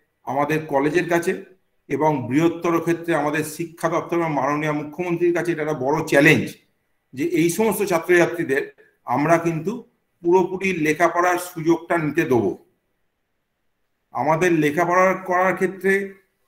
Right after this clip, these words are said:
দুটো অন্তরায় হয়, এক হচ্ছে আমাদের সামাজিক অন্তরায়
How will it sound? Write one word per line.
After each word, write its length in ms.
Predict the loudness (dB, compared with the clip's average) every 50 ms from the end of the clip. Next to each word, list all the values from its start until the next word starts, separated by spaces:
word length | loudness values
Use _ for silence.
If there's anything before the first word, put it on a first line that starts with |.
| _ _ _ _ _ _ _ _ _ _ _ _ -16
দুটো 320 | -6 -2 -2 0 4 6 6
অন্তরায় 500 | 8 8 6 4 2 2 2 0 0 0
হয়, 180 | -4 -8 -12 -14 -18 _ _ _ _ _ _ _ _ _ _ _ _ _ _ _ _ _ _ _ _ _ -4
এক 280 | 0 0 0 2 2
হচ্ছে 600 | 0 -2 -2 -4 -4 -2 0 0 0 -2 -8 -16 -20 -20 _ _ _ _ _ _ -6
আমাদের 760 | -2 0 2 2 2 2 0 0 -2 -4 -8 -16 -20 _ _ _ _ _
সামাজিক 500 | -20 -14 -8 -4 0 0 2 2 2 0
অন্তরায় 440 | 0 -2 -2 -2 -2 -2 -2 -2 -4